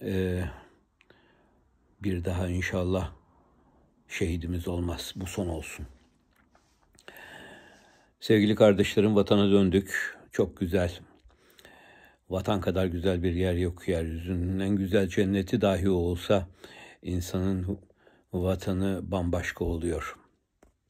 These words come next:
Beslendiğiniz kültür,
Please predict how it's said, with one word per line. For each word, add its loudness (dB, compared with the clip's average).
Beslendiğiniz 4
kültür, 2